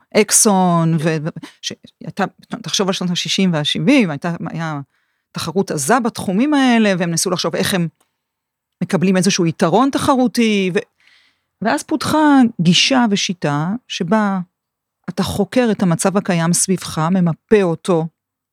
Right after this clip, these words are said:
אוסף נתונים, ובונה חזון לעצמך שמתבסס על אותם נתונים, וגוזר מהחזון הזה מדיניות וכיווני פעולה.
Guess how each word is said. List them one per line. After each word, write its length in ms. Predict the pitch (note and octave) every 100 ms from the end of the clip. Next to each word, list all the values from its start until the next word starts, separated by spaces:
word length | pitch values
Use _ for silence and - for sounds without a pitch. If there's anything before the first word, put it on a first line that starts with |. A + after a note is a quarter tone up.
| _
אוסף 360 | F#3 - G#3 -
נתונים, 600 | G#3+ - F#3+ F3 E3 G3 - _ _ _ _ _ _ _ _ _ _ _ -
ובונה 960 | C#3+ G3+ G#3 - _ _ - F3 G#3+ B3
חזון 580 | C4 G3+ A#3+ A#3 E3+ C3+ _ _ -
לעצמך 600 | G3+ F3 - G3 F#3 - G#3+
שמתבסס 720 | F3+ F3+ D#3 E3+ - A3+ G#3
על 100 | G3
אותם 240 | F3 G3+ F3+
נתונים, 580 | F3 F3 E3 E3 G3+ D#4 _ _ _ _ _ _ _ - _ -
וגוזר 500 | G3 F#3 F#3 B3 C4
מהחזון 520 | B3 G3+ G#3 F#3+ G#3
הזה 220 | G3 F3+
מדיניות 680 | E3+ D#3 E3 E3 A3+ D#4+ - _ _ _ _ _ _ -
וכיווני 680 | G3+ - F3 E3 F3 G3 G3+ _ _ _ -
פעולה. 420 | F#3+ E3 E3+